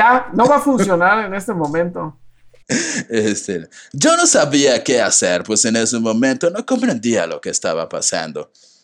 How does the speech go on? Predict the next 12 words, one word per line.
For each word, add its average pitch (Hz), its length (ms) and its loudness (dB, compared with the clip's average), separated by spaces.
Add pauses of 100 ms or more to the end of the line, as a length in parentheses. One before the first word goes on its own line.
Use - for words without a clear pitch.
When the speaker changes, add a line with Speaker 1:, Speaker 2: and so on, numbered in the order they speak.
(160)
Speaker 2:
Habían 233 360 0
transcurrido 180 640 4
unos 175 280 2
pocos 175 400 0
minutos, 156 720 -4 (260)
cuando 170 200 2
aquella 214 400 2
bruma 101 380 0
verduzca 87 640 -4
comenzó 110 460 -2
a 151 100 -2
dispersarse, - 880 -4